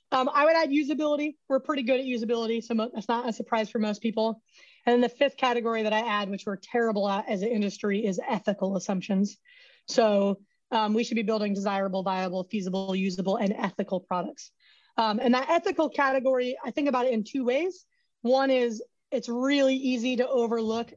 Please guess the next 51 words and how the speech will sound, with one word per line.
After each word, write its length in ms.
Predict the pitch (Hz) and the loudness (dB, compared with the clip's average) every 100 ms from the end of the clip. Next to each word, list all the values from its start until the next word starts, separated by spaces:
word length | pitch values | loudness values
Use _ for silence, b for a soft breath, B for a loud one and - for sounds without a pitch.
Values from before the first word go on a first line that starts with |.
| _ | _
the 120 | 208 | -4
data 360 | 185 214 214 247 | -2 0 2 0
decisions 480 | 254 - 254 277 269 | 0 -2 0 2 0
that 120 | 269 | 0
we're 120 | 269 | 0
making, 380 | 262 262 269 240 | 0 0 0 0
what 180 | 233 214 | -2 0
data 260 | 214 226 | 0 2
we're 120 | 233 | -2
collecting, 460 | 220 226 220 233 214 | -2 -4 -2 -2 -2
how 140 | 214 | 0
we're 100 | 202 | -2
using 400 | 185 208 226 226 | 0 -2 0 0
it, 180 | 226 240 | -2 -4
who 80 | 202 | -2
we're 100 | 185 | -4
selling 340 | - 226 226 226 | -2 -2 0 -2
it 120 | - | -2
to. 280 | 233 220 214 _ b b b b | -2 0 -2 _ b b b b
Do 100 | - | 0
our 60 | 226 | 2
customers 380 | 254 240 247 214 | 0 0 2 2
understand 520 | 214 196 233 226 226 | 0 -2 -2 0 0
that? 140 | 226 | 0
Are 80 | 208 | -2
they 100 | 190 | -4
comfortable 460 | - 247 240 220 220 | -2 -2 0 0 0
with 160 | 220 | 0
it? 160 | 220 247 | 0 0
Would 140 | 214 | 0
they 140 | 190 196 | 0 -2
agree 300 | 180 214 277 | 0 0 2
to 120 | 285 | 4
it 120 | 277 254 | 2 0
if 140 | - | -2
it 60 | 233 | 0
was 200 | 208 185 | 0 0
written 240 | 233 240 | 0 2
in 220 | 226 202 - - | 0 -2 -4 -4
black 280 | 226 226 | -2 0
and 100 | 247 | 0
white 220 | 233 240 240 | 0 0 -2
terms 280 | 247 247 | -2 -2
for 140 | - 247 | -2 0
them? 280 | 240 247 247 b b b b b b | 0 -2 -4 b b b b b b
Um, 160 | 269 269 | -2 2
but 120 | 302 | 4
I 100 | 311 | 4
think 180 | 381 381 | 0 0
there's 160 | 320 | 0
also 260 | 294 294 | 0 0